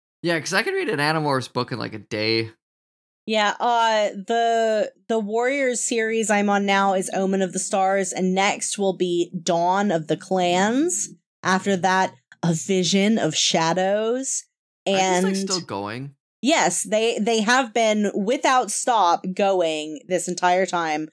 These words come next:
Speaker 2: Uh, the most recent series that finished was called The Broken Code, and they just are about to start a new arc, like,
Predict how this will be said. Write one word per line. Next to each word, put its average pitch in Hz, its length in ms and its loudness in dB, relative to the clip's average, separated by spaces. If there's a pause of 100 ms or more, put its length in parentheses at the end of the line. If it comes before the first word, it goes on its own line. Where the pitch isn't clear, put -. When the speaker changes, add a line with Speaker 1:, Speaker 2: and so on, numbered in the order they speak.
(320)
Speaker 2:
Uh, 175 380 2 (100)
the 214 100 2
most 226 380 0
recent 254 460 0
series 247 600 -2
that - 180 -2 (100)
finished 226 560 0
was 208 180 -2
called 196 460 0
The 196 100 0
Broken 196 600 0 (140)
Code, 226 580 0 (420)
and 196 460 -2
they 202 520 2 (180)
just 208 680 0
are 196 200 2
about 175 280 2
to 185 100 2
start 165 580 0 (100)
a 175 120 0
new 170 500 -2
arc, - 400 -2 (560)
like, 165 320 0